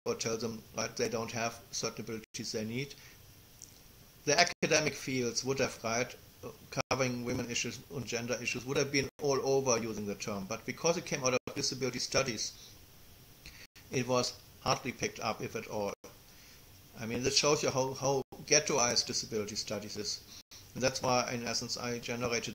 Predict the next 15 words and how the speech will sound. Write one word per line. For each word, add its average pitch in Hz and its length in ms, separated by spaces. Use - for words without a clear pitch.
ability 107 400
studies, 104 340
because 123 360
I 127 200
think 117 440
this 120 220
is 113 180
crucial. 110 540
Ability 143 440
expectation - 880
lead 117 180
to 123 100
ability, 120 320
right, 113 200
are 113 300